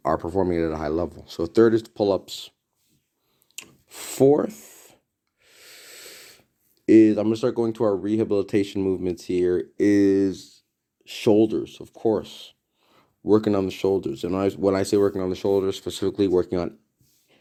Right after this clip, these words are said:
external rotation. Um, str-, swimmers perform in all their strokes a lot of internal rotation. And even in the backstroke, there's a little bit of internal rotation.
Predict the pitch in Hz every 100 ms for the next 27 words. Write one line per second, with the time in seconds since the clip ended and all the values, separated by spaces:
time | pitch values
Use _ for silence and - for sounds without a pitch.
0 | _ _ _ _ - 101 - 110 101 92
1 | 87 - 87 - 82 85 _ _ _ _
2 | _ _ _ _ - 78 82 82 - -
3 | - - - - - - 104 101 98 95
4 | 104 - 95 90 90 85 - 87 85 87
5 | - 87 80 82 - - - 78 78 80
6 | 87 82 87 87 - 82 78 73 - 76
7 | 71 76 71 - _ - - _ - -
8 | - 87 82 80 78 76 73 - - _
9 | 107 107 87 69 78 80 - 76 - -
10 | 69 - 67 65 - 65 65 - 69 71
11 | -